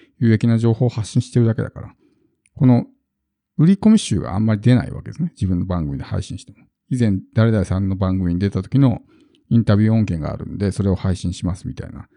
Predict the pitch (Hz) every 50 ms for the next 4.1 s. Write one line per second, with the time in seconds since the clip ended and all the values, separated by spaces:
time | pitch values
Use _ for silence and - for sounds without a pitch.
0 | _ _ _ _ - - - 92 87 - - - 92 95 101 113 113 90 71 -
1 | - - _ _ _ _ _ _ _ _ _ _ _ _ _ _ _ _ - -
2 | - 107 - 113 110 101 104 110 110 107 113 107 - - - - - - - -
3 | 113 - - - - 107 110 110 - 120 110 - - 98 - - - 131 123 -
4 | -